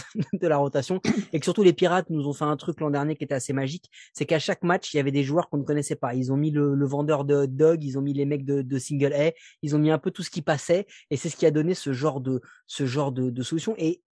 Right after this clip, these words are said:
depuis le compte plein, vous avez vu, on commence toujours par parler des, des, des franchise players, des M V P, des Cy Young, de... Mais est-ce qu'ils en ont vraiment ? Parce que hormis Brian Reynolds, qui lui, potentiellement sur une grosse saison, ça peut être un top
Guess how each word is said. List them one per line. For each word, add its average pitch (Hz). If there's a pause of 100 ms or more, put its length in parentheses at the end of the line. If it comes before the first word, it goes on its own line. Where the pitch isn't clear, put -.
(260)
depuis 220
le 247
compte 208
plein, 277
vous 175
avez 170
vu, 240
on 190
commence 190
toujours 214
par 151
parler 180
des, 147 (320)
des, 139 (120)
des 143
franchise 160
players, 202
des 135
M 139
V 156
P, 202
des 135
Cy 151
Young, 175
de... 127 (480)
Mais 180
est-ce 208
qu'ils 247
en 226
ont 202 (140)
vraiment ? 147
Parce -
que 165 (120)
hormis 233 (100)
Brian 190
Reynolds, 160 (500)
qui 202
lui, 240 (220)
potentiellement 240
sur 185
une 190
grosse 269
saison, 233
ça 185
peut 220
être 233
un 185
top 175